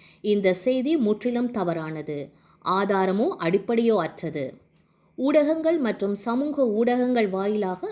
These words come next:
அரசியல் விமர்சகர்கள் என்ற போர்வையில் உள்நோக்கத்தோடு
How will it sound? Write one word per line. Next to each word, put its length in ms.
அரசியல் 460
விமர்சகர்கள் 760
என்ற 260
போர்வையில் 500
உள்நோக்கத்தோடு 840